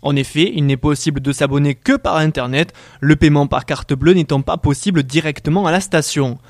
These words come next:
Au niveau national, on peut noter que dans de nombreuses villes comme Aix-en-Provence, Dijon ou encore Valence,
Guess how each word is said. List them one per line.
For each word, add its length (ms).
Au 140
niveau 240
national, 580
on 140
peut 100
noter 320
que 100
dans 160
de 140
nombreuses 480
villes 280
comme 340
Aix-en-Provence, 760
Dijon 560
ou 140
encore 340
Valence, 460